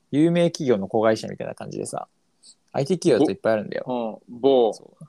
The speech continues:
Speaker 2: 巨大のね。
Speaker 1: 某、某巨大企業の。
Speaker 2: うん。なるほどね。
Speaker 1: それの
Speaker 2: うん。
Speaker 1: 子会社で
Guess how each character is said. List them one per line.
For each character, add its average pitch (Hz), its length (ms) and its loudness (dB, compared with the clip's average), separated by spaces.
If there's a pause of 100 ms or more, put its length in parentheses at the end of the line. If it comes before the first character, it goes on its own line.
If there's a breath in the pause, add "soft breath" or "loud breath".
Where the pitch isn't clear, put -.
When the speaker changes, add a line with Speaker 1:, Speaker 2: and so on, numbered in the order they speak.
(560)
Speaker 2:
巨 127 160 2
大 120 320 2 (320)
の 113 200 -14
ね。 110 360 -14
Speaker 1:
某、 120 240 0
某 104 120 -8
巨 120 120 -2
大 107 160 0
企 110 200 -10
業 - 120 -8
の。 - 200 -12 (680)
Speaker 2:
う - 20 -20
ん。 - 20 -14
な 117 60 -10
る 110 60 -10
ほ - 0 -
ど - 0 -
ね。 - 0 -
Speaker 1:
そ 147 60 -6
れ 147 120 -2
の 170 320 2 (440)
Speaker 2:
う - 40 -16
ん。 110 160 -12
Speaker 1:
子 120 160 -2
会 113 120 2
社 110 140 -8
で - 240 -10